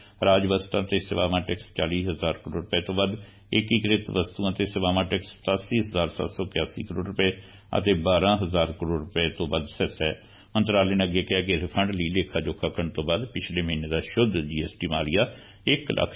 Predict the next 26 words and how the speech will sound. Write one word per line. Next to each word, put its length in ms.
ਚੁਤਾਲੀ 460
ਹਜ਼ਾਰ 420
ਕਰੋੜ 260
ਰੁਪਏ 240
ਹੈ, 200
ਜੋ 100
ਕਿ 120
ਪਿਛਲੇ 380
ਸਾਲ 260
ਦੇ 100
ਇਸੇ 440
ਮਿਆਦ 300
ਦੇ 100
ਮੁਕਾਬਲੇ 720
ਛੇ 260
ਇਸ਼ਾਰੀਆ 500
ਨੌ 380
ਫੀਸਦ 580
ਦੇ 200
ਵਾਧੇ 340
ਨੂੰ 200
ਦਰਸਾਉਂਦਾ 640
ਹੈ। 260
ਰਾਸ਼ਟਰਪਤੀ 520
ਦ੍ਰੋਪਦੀ 380
ਮੁਰਮੂ 480